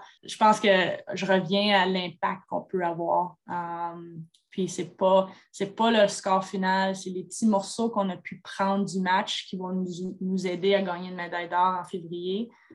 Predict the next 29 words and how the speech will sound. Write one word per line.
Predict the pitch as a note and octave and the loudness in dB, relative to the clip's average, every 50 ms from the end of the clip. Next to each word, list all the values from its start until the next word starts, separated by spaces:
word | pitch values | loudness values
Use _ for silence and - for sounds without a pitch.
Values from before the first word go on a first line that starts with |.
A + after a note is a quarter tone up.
| - _ _ - | -20 _ _ -6
Euh, | F3+ | -6
puis | F3+ - - | -4 -4 -4
c'est | - F#3+ | -4 -4
important | F3 - F#3 E3 - G3+ F#3+ F#3+ | -4 -4 -6 -4 0 0 0 0
pour | F#3 F#3 F3+ | -2 -6 -8
nos | F3+ F3 E3+ E3+ | -8 -8 -8 -8
joueuses | E3 E3+ F3+ F3+ F#3 F#3+ F3+ F3 | -8 -6 -4 -4 -4 -4 -4 -6
de, | F3+ F3 E3+ E3+ | -4 -6 -6 -4
de | E3+ F3 | -6 -10
vraiment | E3+ E3 - F3 F3+ F3+ F3+ F3 E3+ | -10 -6 -6 -4 -2 -2 -2 -2 -4
prendre | - - - F3 F3 F3+ F3+ F#3 F#3 | -10 -8 -6 -4 -4 -2 -4 -4 -6
ces | - - F#3+ E3 | -6 -6 -6 -6
petits | - - - - G3 | -6 -10 -8 -6 -4
moments | F3 F3+ F3+ E3+ E3+ E3+ E3 | -4 -2 -2 -4 -4 -6 -6
clés-là. | - - F3+ E3+ F3 F3 F3 F3+ G3 F#3+ - - _ _ _ _ _ - | -8 -6 -4 -2 -2 -2 -2 -2 -4 -6 -8 -16 _ _ _ _ _ -2
Euh, | F#3 F3+ F3+ F3 F3 F3 F3 F3 - - - - - | 0 0 2 2 2 0 0 0 -2 -4 -8 -6 -2
mais | F#3+ F#3+ F#3 | 0 0 0
c'est | E3+ - - G#3 G3+ | 0 -2 0 2 4
aussi | G3+ G3 G3 - - C4+ A#3 | 4 2 2 2 4 6 6
l'impact | G3 F3+ F#3 - _ G3+ - G3+ G3+ G3 - _ _ _ _ - - _ _ _ _ F3+ | 4 4 0 -4 _ 2 2 2 2 -2 -6 _ _ _ _ -20 -20 _ _ _ _ -4
de, | F3+ F3+ F3+ E3+ | -4 -2 -2 -2
des | F3 F3+ F3+ F3+ | -2 -2 -2 -2
jeunes | E3 D#3+ G3+ G3+ G3+ G3+ | 0 4 4 4 4 4
joueuses | F#3+ F#3+ F#3 F3+ F#3 F#3 F3+ F3 E3 | 2 0 0 0 0 0 -2 -2 -4
dans | - E3+ | -8 -10
cette | - - - - | -10 -12 -14 -12
petite | - - - _ - | -14 -14 -14 _ 4
communauté-là | A#3+ A#3 A3+ A3 G#3 G3 G3 - F#3 F3+ F3 F3 F3+ F3+ F3+ | 8 8 8 8 6 2 0 0 0 0 0 0 -2 -4 -4
que, | F3+ - | -6 -6